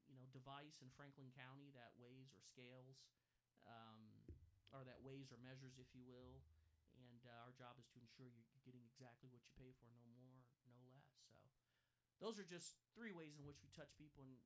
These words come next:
uh, the county. There are a bevy of other ways, but those are sort of the most, you know, direct ways in which we sort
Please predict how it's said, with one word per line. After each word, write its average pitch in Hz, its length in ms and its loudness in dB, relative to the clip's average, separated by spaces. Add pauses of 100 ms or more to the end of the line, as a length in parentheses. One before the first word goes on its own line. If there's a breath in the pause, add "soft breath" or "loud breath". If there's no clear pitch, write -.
uh, 131 160 -4
the 123 160 -8
county. 139 240 0
There 139 140 -2
are 127 80 -6
a - 80 -10
bevy 139 260 2
of 131 80 -2
other 135 240 0
ways, 131 480 -8
but 120 240 -10
those 131 240 -8
are 127 80 -10
sort 127 160 -10
of 123 80 -10
the 123 160 -10
most, 131 240 -8 (160)
you 123 80 -12
know, 123 160 -10
direct 123 400 -6 (640 loud breath)
ways 131 240 -2
in 139 160 -4
which 127 160 -8
we 131 80 -6
sort 135 160 -8